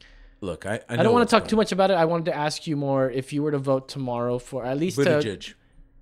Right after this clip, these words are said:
Speaker 2: You want Buttigieg?
Speaker 1: I like, I like, I like, okay, it, let's put Buttigieg up, and I'd like a Buttigieg Sanders ticket.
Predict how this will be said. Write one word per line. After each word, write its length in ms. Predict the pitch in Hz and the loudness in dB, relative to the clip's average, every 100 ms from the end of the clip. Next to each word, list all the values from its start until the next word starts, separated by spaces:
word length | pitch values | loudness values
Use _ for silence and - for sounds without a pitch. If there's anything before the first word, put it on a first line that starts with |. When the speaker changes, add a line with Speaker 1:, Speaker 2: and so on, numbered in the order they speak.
| _ | _
Speaker 2:
You 80 | 147 | -4
want 100 | 156 | 0
Buttigieg? 580 | 202 151 117 95 - - - - _ _ | 0 0 -4 -6 -10 -18 -20 -20 _ _
Speaker 1:
I 120 | 143 | -2
like, 340 | 156 160 160 - | 2 2 0 -2
I 120 | 143 | 2
like, 420 | 175 170 143 - - - _ - _ _ _ 117 | 4 4 2 -2 -20 -20 _ -20 _ _ _ 0
I 40 | |
like, 220 | 131 127 - _ - | 2 2 -4 _ -10
okay, 320 | 127 110 87 - - | -6 -6 -8 -10 -12
it, 220 | 135 - _ | -10 -10 _
let's 280 | 113 123 - | -6 -4 -4
put 380 | - 127 101 101 | 0 0 0 2
Buttigieg 680 | 160 180 170 185 175 - - - | 2 2 0 0 -2 -12 -10 -2
up, 380 | 143 151 - _ _ _ _ | 0 0 -8 _ _ _ _
and 140 | 120 | -2
I'd 160 | 120 107 | -2 0
like 160 | 123 113 | 0 -2
a 60 | |
Buttigieg 720 | 95 139 165 165 175 175 160 - _ _ | -2 0 0 0 -2 -2 -4 -14 _ _
Sanders 600 | - - 135 139 139 135 | -6 -2 0 0 -2 -4
ticket. 340 | - 156 - | -6 -8 -10